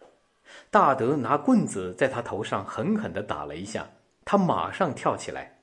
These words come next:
说：“你打我干什么？”大德说：“你不是说了这么多佛法吗？你不是懂得很多佛理吗？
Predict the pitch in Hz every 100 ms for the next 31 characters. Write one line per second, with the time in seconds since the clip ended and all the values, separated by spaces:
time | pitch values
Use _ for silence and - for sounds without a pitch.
0 | _ _ - 98 85 - _ _ _ -
1 | 113 107 107 98 110 104 - 90 - _
2 | _ _ _ _ _ _ _ _ _ _
3 | 98 92 76 80 95 87 - _ _ _
4 | _ 117 120 135 135 127 151 151 110 -
5 | 156 113 113 - 180 131 - 87 82 90
6 | - _ _ _ _ - 120 127 127 135
7 | 135 120 104 110 120 98 87 117 113 101
8 | 101 - - 95 -